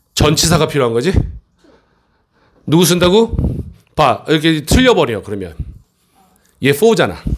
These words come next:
몇 개 없잖아, 단어. 그지? 누구누구를 향한 마음. 누굴 향해서 만들었어. 마음이 있어. 누굴 향한 마음이 있어. for야, for. 그지? to 쓰면 안 돼. 괜찮나? 자, 보세요.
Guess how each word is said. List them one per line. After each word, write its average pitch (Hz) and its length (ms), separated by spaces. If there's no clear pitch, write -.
몇 165 180
개 170 80
없잖아, 120 260
단어. 101 300
그지? 151 240
누구누구를 170 540
향한 233 280
마음. 113 260
누굴 147 400
향해서 196 540
만들었어. 135 840
마음이 147 500
있어. 110 260
누굴 131 260
향한 170 380
마음이 156 460
있어. 90 520
for야, 139 320
for. 90 480
그지? 135 380
to - 140
쓰면 123 300
안 80 120
돼. 76 240
괜찮나? 196 440
자, - 140
보세요. 156 260